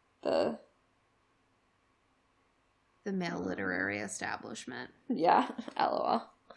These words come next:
Speaker 2: Well, bec-, well, it is interesting because for a long time, novel writing was considered something that was, like, deeply feminine, and I feel
Speaker 1: Right.
Speaker 2: like it was after,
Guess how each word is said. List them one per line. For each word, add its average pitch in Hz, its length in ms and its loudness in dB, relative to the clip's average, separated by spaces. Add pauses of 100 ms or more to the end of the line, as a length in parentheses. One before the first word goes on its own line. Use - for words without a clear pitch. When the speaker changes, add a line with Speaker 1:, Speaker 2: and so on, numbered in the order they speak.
(440)
Speaker 2:
Well, 339 120 4
bec-, 320 220 2
well, 320 240 6
it 320 100 4
is 359 340 -2
interesting 254 580 0
because 190 380 -2
for 208 180 2
a 202 60 4
long 190 300 2
time, 185 280 0
novel 175 380 2
writing 175 340 -2
was 175 160 -6
considered 165 500 -4
something 170 300 -6
that 165 120 -8
was, 165 140 -8
like, 160 160 -6 (300)
deeply 175 400 -2
feminine, 220 720 0 (340)
and 196 140 6
I 190 100 6
feel 208 120 8
Speaker 1:
Right. 190 100 6
Speaker 2:
like 185 240 2
it 180 120 0
was 175 320 0
after, 165 880 -2